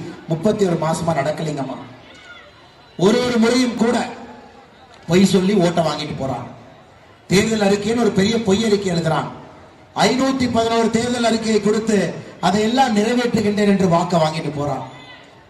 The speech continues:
ஆனா முப்பத்தி ஒரு மாதங்கள் கழித்து திரும்பி பார்த்தீங்கன்னா, ஐநூத்தி பதினோரு தேர்தல் அறிக்கையில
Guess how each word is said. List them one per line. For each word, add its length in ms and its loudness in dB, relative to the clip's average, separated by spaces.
ஆனா 180 4
முப்பத்தி 520 0
ஒரு 120 4
மாதங்கள் 480 2
கழித்து 340 2
திரும்பி 260 2
பார்த்தீங்கன்னா, 560 2
ஐநூத்தி 540 2
பதினோரு 440 4
தேர்தல் 340 2
அறிக்கையில 680 2